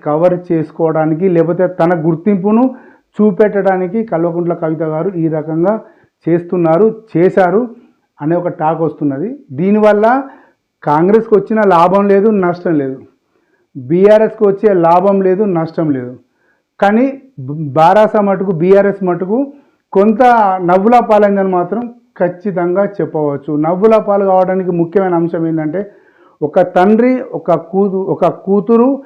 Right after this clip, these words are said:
ఒక తండ్రికి రాసిన ఉత్తరం రాజకీయం కావడం, ఒక రాజకీయ నాయకురాలు ఒక అధినేతకు రాయడం బహిర్గతం కావడం, ఈ రెండు విషయాల్లో కూడా భాజపా,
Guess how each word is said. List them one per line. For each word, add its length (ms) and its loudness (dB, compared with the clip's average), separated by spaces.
ఒక 100 -2
తండ్రికి 460 2
రాసిన 260 0
ఉత్తరం 340 0
రాజకీయం 540 2
కావడం, 320 -4
ఒక 140 -4
రాజకీయ 500 2
నాయకురాలు 600 4
ఒక 60 -12
అధినేతకు 500 2
రాయడం 280 2
బహిర్గతం 460 2
కావడం, 240 -6
ఈ 160 2
రెండు 180 4
విషయాల్లో 400 0
కూడా 120 2
భాజపా, 420 2